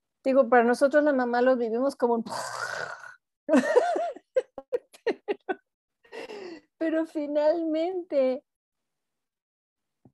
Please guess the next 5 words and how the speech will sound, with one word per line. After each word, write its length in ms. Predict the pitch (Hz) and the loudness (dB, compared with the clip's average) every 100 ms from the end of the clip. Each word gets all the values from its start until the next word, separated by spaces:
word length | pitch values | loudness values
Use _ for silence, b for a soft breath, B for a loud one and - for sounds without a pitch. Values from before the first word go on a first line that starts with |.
| _ | _
tiene 480 | _ 262 277 262 240 | _ -2 -2 -2 -6
su 320 | 233 220 208 - | -8 -12 -12 -10
razón 680 | 208 196 - 196 180 196 202 _ | -8 -8 -8 -10 -10 -12 -16 _
de 180 | 196 185 | -14 -14
ser, 280 | - 170 | -10 -12